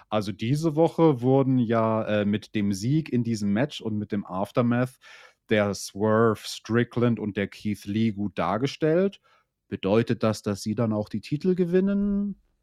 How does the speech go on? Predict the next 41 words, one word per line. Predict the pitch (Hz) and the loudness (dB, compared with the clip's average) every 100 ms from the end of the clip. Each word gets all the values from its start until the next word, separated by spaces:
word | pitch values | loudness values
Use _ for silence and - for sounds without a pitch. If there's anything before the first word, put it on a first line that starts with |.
| _ _ _ - _ | _ _ _ -20 _
Man | 269 269 247 | -6 -2 0
weiß | 262 320 339 339 330 | 0 0 2 2 2
es | 285 233 226 | 2 2 2
nicht. | 196 170 151 139 | 4 6 4 2
Oder | 160 165 | 2 2
vielleicht | 180 180 185 | 0 -4 -4
gibt's | - 294 - | -6 -8 -2
ja | 240 147 | 0 2
einen | 139 131 110 101 _ _ _ | 2 0 -2 -6 _ _ _
Swerve | - - - 107 120 117 113 113 127 - - | -18 -10 -6 -2 0 2 2 2 0 -6 -2
beim | 123 120 | -2 0
Pay-Per-View. | 135 143 160 165 196 | -2 0 0 0 2
Wir | 202 | 2
müssen | 220 214 | 2 0
es | 196 - | -4 0
abwarten. | 151 101 95 107 117 | -2 0 -2 -2 -2
Und | 107 - | -6 -6
Tobi, | - 117 95 | -4 -2 -2
dann | 104 110 110 | 0 -2 -2
mache | 98 104 | -4 -4
ich | 113 | -4
dir | 110 | -6
jetzt | 104 - | -4 -4
eine | 107 | -4
Überleitung. | 113 104 85 92 98 | -2 -2 -2 -6 -10
Ich | 104 | -8
würde | 110 101 | -6 -4
sagen, | 98 101 101 - - _ | -2 -2 -4 -10 -18 _
wir | 117 | -6
kommen | 101 117 127 123 | 0 2 2 0
vom | - 127 110 95 - _ _ | 0 0 0 -4 -10 _ _
Match | 107 117 143 - | -2 2 2 0
of | - 107 110 | -10 -10 -6
the | |
Night | 104 113 107 110 120 _ - | -2 0 0 -2 -4 _ -18
zu | - 131 | -4 -2
den | 120 117 107 104 - _ _ | 0 0 0 -4 -10 _ _
Man | 123 123 117 120 | -2 0 2 2
of | 120 120 117 | 2 -2 -2
the | 127 | 0
Year. | 117 110 107 107 107 120 | 0 -2 -2 0 0 -2